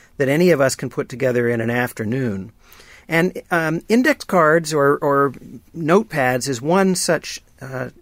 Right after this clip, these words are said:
suggestion, because we now understand that the neuroscience of writing things down by hand allows for deeper encoding, because it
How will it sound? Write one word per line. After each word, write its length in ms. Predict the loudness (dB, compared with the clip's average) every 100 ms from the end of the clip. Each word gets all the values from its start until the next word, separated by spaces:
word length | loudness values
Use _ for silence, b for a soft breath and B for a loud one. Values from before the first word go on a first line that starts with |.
| _ b b b -8
suggestion, 600 | -6 2 2 2 0 -2
because 460 | -2 2 2 2 b b b _
we 100 | 0
now 300 | 4 4 4
understand 580 | 4 2 -2 0 0 0
that 140 | -2 -4
the 80 |
neuroscience 720 | 0 2 2 2 2 2 0 0
of 100 | 2
writing 320 | 2 2 -2
things 320 | 0 -2 0
down 300 | 0 0 0
by 220 | 0 -2
hand 600 | -4 -2 -2 -2 -6 -12 -18 b b b b -2
allows 440 | 2 2 2 0
for 140 | -2 -4
deeper 440 | -2 -2 0 0
encoding, 720 | 0 -2 0 2 2 -2 -8
because 320 | -10 -8 -6
it 100 | -8